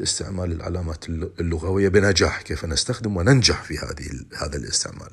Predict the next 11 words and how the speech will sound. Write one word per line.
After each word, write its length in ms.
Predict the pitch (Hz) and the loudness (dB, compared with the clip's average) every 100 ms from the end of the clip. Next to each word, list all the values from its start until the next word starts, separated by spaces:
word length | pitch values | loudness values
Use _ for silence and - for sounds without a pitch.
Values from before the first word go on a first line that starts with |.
| - | -6
هذه 260 | 82 82 | -4 -2
أيضًا 200 | 90 80 | -4 -4
مهمة، 360 | 76 76 85 87 | -6 -6 -6 -6
كيف 240 | 82 78 | -6 -4
ننجح 320 | 98 139 104 | 2 2 2
في 180 | - 80 | -2 -6
هذا 180 | 73 80 | -6 -6
أن 120 | 73 | -8
نصل، 320 | 82 - 78 - - - - - | -4 -4 -6 -16 -20 -20 -20 -10
أن، 200 | 78 71 80 | -8 -8 -8
أن 240 | 78 76 | -8 -8